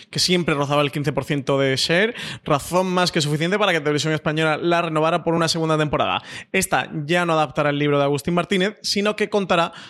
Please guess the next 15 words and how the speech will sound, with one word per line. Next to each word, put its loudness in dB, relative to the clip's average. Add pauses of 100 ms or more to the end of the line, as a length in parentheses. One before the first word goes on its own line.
(100)
con 2
otro 2
caso 0
con 2
los 2
mismos 0
policías. 0
Megan 2
Montaner -2
y -2
Alain 0
Hernández 0
retomarán 0
sus -4
papeles 0